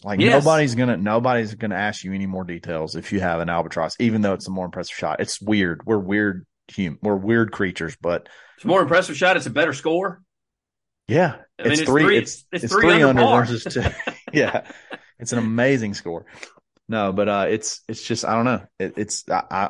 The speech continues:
Speaker 1: I'm gonna take the hole in one, believe it or not, even though I've already had one and I can say, uh, mm, I can try to act like hole in ones aren't that cool anymore because I've had one within the last calendar year, but I would still take a hole in one over the albatross. So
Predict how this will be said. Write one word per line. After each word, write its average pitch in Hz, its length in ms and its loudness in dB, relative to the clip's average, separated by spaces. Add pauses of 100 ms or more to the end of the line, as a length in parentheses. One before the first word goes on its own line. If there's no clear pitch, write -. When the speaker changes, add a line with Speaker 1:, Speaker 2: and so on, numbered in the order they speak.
Speaker 1:
I'm 104 140 -2
gonna 104 140 0
take 104 180 -2
the 95 80 -8
hole 95 160 -4
in 90 60 -8
one, 82 220 -12 (300)
believe 101 240 2
it 98 40 0
or 98 40 0
not, 85 280 -4
even 104 180 -2
though 98 100 0
I've 95 80 0
already 101 220 0
had 104 240 0
one 107 320 -4
and 101 80 -4
I 95 60 -6
can 95 160 -10
say, 98 500 -2 (440)
uh, 127 400 -2
mm, 160 400 -2
I 120 100 -2
can 117 120 -4
try 117 200 0
to 110 120 2
act 104 220 0
like 107 200 -2
hole 107 220 -2
in 104 60 -2
ones 107 120 -4
aren't 104 160 -6
that 95 140 -4
cool 107 240 -6
anymore 104 380 -4
because 101 240 -8
I've 92 160 -8 (180)
had 107 240 0
one 104 240 -2
within 101 240 -4
the 95 80 -6
last 98 540 -6 (120)
calendar 101 380 -2
year, 101 320 -6
but 98 240 -6 (100)
I - 100 -6
would 101 140 -4
still 104 200 -8
take 110 160 -6
a 104 40 -8
hole 107 180 -4
in 110 60 -6
one 101 260 -8
over 90 180 -8
the 92 80 -4
albatross. 87 520 -6
So - 280 -10